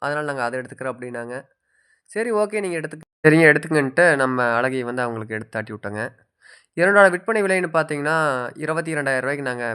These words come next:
பேசியிருந்தோங்க. அப்புறம் பாப்பாவுக்கு வந்து ரொம்ப புடிச்சிருந்ததுங்க. எனக்கு ரொம்ப பாப்பா புடிச்சிருந்தது. அதனால நாங்க நம்ம ஃபார்ம்ல இருந்த ஒரு குட்டி எடுத்ததுனால, சரி, ஓகே, நான் டிஸ்கவுண்ட் பண்ணி தரேன் அப்படின்ட்டு இன்னொரு ஆயிரம் ரூபாய் டிஸ்கவுண்ட் பண்ணி கொடுத்தேங்க. அப்புறம் நம்ம ஐயா பார்த்தீங்கன்னா, இன்னொரு நூறு ரூபாய் மட்டும் கம்மி, கம்மி பண்ணி கொடுங்க அப்படின்னாரு.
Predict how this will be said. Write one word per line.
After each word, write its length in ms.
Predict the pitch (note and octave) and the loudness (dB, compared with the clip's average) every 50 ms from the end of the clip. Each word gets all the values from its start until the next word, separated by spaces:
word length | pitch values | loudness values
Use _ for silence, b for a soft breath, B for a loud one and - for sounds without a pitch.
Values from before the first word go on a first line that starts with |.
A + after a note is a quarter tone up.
| A2+ | -8
பேசியிருந்தோங்க. 540 | - A#2+ A#2 B2 B2 A#2 A2+ A2+ A2 A2+ A#2+ C3+ - _ _ _ _ _ _ _ _ _ _ _ _ _ _ _ _ _ - | -10 -12 -12 -12 -12 -12 -10 -10 -8 -6 -6 -8 -8 _ _ _ _ _ _ _ _ _ _ _ _ _ _ _ _ _ -8
அப்புறம் 260 | D#3+ E3 F3 F3 D#3+ - | -6 -2 -2 -2 0 2
பாப்பாவுக்கு 420 | E3+ F3 F#3+ G3 G3+ G3+ G3 F3 | 4 4 4 4 4 2 2 0
வந்து 160 | F3 E3 D#3+ D#3+ | -2 -4 -4 -4
ரொம்ப 160 | D#3 D3+ D#3 | -2 -4 -6
புடிச்சிருந்ததுங்க. 560 | D3+ - C#3+ C3+ D3+ C#3+ C#3 C3+ C3 C3 C3+ C#3 - | -6 -8 -10 -10 -8 -8 -8 -8 -6 -6 -8 -8 -8
எனக்கு 280 | - C#3+ C#3+ D#3+ E3+ E3+ | -4 -4 -2 -2 -2 -2
ரொம்ப 200 | D#3+ D3 C#3+ C#3+ | -2 -4 -4 -4
பாப்பா 260 | C3+ - C3 C3 C3 B2+ | -4 -2 -2 -2 -2 -4
புடிச்சிருந்தது. 500 | B2 C#3 B2+ B2 C3 B2 A#2+ A#2+ A#2 C3 - _ _ | -8 -8 -12 -12 -12 -12 -12 -10 -10 -12 -12 _ _
அதனால 260 | - B2+ C3 C3+ C3+ C#3 | -12 -8 -6 -6 -4 -4
நாங்க 220 | C3+ C3 C3 B2+ B2 A#2+ A#2+ A#2+ A#2+ A#2+ | -4 -6 -4 -4 -4 -4 -2 -4 -4 -4
நம்ம 240 | B2+ C3 C#3+ D#3+ E3 | -4 -2 -2 -2 -2
ஃபார்ம்ல 320 | E3 E3+ E3 E3+ E3+ D#3+ | 0 0 0 0 -2 -4
இருந்த 180 | D3+ D3+ D3+ D3 | -6 -4 -6 -6
ஒரு 120 | C#3 B2+ | -6 -8
குட்டி 180 | C3 B2+ C#3 C3+ | -10 -12 -12 -12
எடுத்ததுனால, 460 | B2+ A#2+ B2+ B2+ B2+ B2 B2 B2 C3 F3 A3+ _ _ _ _ _ _ _ _ _ _ _ | -12 -10 -10 -10 -8 -8 -8 -8 -10 -12 -14 _ _ _ _ _ _ _ _ _ _ _
சரி, 180 | - G3 G3 F#3+ | -6 -4 -4 -2
ஓகே, 240 | F3+ F3 D#3+ F3+ | -4 -4 -4 -4
நான் 180 | E3 D#3 D3 C#3 | -4 -4 -4 -4
டிஸ்கவுண்ட் 300 | C3+ B2+ - - C3+ B2 | -4 -8 -10 -10 -10 -10
பண்ணி 160 | C3 B2+ A#2+ | -10 -12 -10
தரேன் 220 | A#2+ B2+ B2 A#2+ A#2 | -8 -8 -8 -8 -10
அப்படின்ட்டு 340 | A2+ A#2 A#2+ A#2 A#2 B2 | -12 -12 -14 -14 -14 -14
இன்னொரு 220 | C#3 C3 B2 A#2 A2+ | -12 -10 -8 -6 -4
ஆயிரம் 200 | G#2+ G#2+ G#2+ G#2+ | -4 -4 -6 -6
ரூபாய் 140 | A#2 A#2 A2 | -8 -8 -10
டிஸ்கவுண்ட் 320 | G#2+ - - A#2+ A#2+ A#2 | -10 -12 -12 -14 -14 -12
பண்ணி 140 | - A#2 A2 | -12 -14 -14
கொடுத்தேங்க. 340 | A2 G#2 G#2+ - G#2+ G#2+ A2+ C3+ - _ _ _ _ _ _ _ _ _ _ _ - | -14 -16 -16 -16 -14 -12 -12 -14 -14 _ _ _ _ _ _ _ _ _ _ _ -12
அப்புறம் 220 | - - E3 D#3+ | -6 -4 -2 -2
நம்ம 160 | E3 E3 E3 D#3+ D#3+ D#3 D#3 | -2 -2 0 0 0 2 2
ஐயா 280 | D#3+ E3+ E3+ E3+ F3 | 0 0 -2 -2 -4
பார்த்தீங்கன்னா, 380 | E3 E3 D#3+ D3+ D3+ D3+ D3+ D#3 | -2 0 0 -2 -2 -2 -4 -4
இன்னொரு 240 | D3 C#3+ C#3+ C3+ C3 | -4 -4 -4 -4 -4
நூறு 200 | B2+ C3 C3 B2+ | -6 -6 -6 -6
ரூபாய் 200 | B2+ C#3 C#3 C#3 | -6 -6 -4 -4
மட்டும் 240 | C#3 C#3 D3 D#3+ - | -6 -6 -6 -8 -8
கம்மி, 240 | - C3 B2+ B2 | -6 -8 -8 -8
கம்மி 220 | B2 B2+ B2 A#2+ - | -10 -12 -12 -14 -14
பண்ணி 140 | - B2+ B2 | -14 -14 -12
கொடுங்க 220 | C3 A#2+ A#2+ A#2+ | -12 -14 -12 -12
அப்படின்னாரு. 380 | A2+ A#2 A#2+ A#2 A#2 A#2 C3 | -12 -12 -10 -10 -10 -10 -12